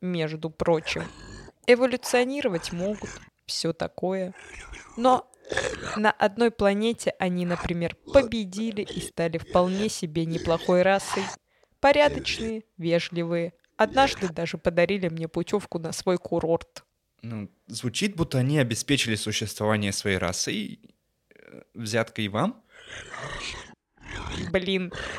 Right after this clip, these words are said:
Speaker 1: и правда так звучит. Но нет, не я была их инспектором. В это время я занималась зачисткой одной из соседних планет.
Speaker 2: То есть они, получается, дали вам взятку за убийство соседей?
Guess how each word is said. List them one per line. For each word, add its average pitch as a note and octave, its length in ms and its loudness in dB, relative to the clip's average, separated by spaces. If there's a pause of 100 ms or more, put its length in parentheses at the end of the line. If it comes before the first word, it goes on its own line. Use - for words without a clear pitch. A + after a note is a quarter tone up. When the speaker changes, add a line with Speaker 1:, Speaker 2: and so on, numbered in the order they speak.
Speaker 1:
и G3 120 2
правда F3 500 4
так F3 240 2
звучит. E3+ 640 -6 (320)
Но A3+ 180 6
нет, B3+ 420 0 (200)
не F3+ 220 -2
я F3+ 220 6
была F#3 280 4
их - 400 -6
инспектором. E3 880 -2 (480)
В G3 60 2
это B3 240 6
время A#3 360 4
я G#3 160 6
занималась F#3+ 600 4
зачисткой - 640 -2
одной F#3 360 0
из - 60 -2
соседних E3+ 600 -2
планет. E3+ 420 0 (720)
Speaker 2:
То G2 100 -6
есть - 480 -10 (100)
они, F#2+ 480 -4
получается, C3 560 0
дали A#2 200 6
вам F#2 180 2
взятку E2+ 440 0
за E3+ 120 4
убийство A#2+ 400 4
соседей? A2 600 0